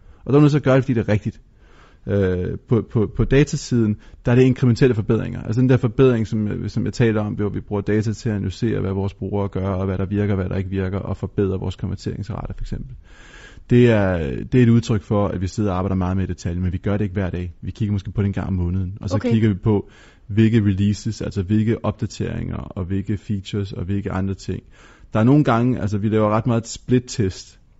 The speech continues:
Speaker 1: øh, hvor, men, men der går der jo, øh, seks otte uger, før du har nok data til at sige noget om den forandring, du lavede for seks otte uger
Speaker 2: Mm.
Speaker 1: siden.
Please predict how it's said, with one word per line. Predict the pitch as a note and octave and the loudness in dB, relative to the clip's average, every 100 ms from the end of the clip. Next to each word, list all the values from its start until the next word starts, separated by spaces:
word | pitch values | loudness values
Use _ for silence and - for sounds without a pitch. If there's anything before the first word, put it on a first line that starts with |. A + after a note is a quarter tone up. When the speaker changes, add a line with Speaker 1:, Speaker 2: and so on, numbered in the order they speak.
| - - | -20 -8
Speaker 1:
øh, | G2 F#2 E2+ D#2+ D2+ - - - _ | -2 -2 -2 -4 -6 -8 -12 -20 _
hvor, | - G#2 F#2 | 0 2 2
men, | A2 G#2 - | 2 0 0
men | G#2+ G#2 | -2 0
der | F#2 A2 | 0 0
går | B2 A#2 | 2 2
der | A2+ | 2
jo, | G2 F2+ | 0 -2
øh, | - E2+ E2 | -4 -6 -6
seks | - G2+ - | -4 -6 -2
otte | G#2+ A#2 A2+ | 2 2 2
uger, | G#2+ A2+ A2 | 0 -2 -4
før | - G2+ | -4 -2
du | |
har | G2 | 0
nok | G2 G#2 A2 - | 2 2 0 0
data | G2+ G2+ | -2 -2
til | G#2+ - | -4 -6
at | F#2+ | -6
sige | - A2+ A#2 | -6 -2 0
noget | G#2 G2 G2 | 2 2 0
om | F2 | -2
den | G2+ | -2
forandring, | F2+ F2 G#2 F#2+ F2+ | -2 -2 -2 -4 -4
du | |
lavede | F2 F#2+ | -4 -4
for | G2 | -6
seks | - F#2 - | -8 -8 -6
otte | F#2 F#2 | -8 -8
uger | F2+ | -8
Speaker 2:
Mm. | |
Speaker 1:
siden. | F3 - | -8 -10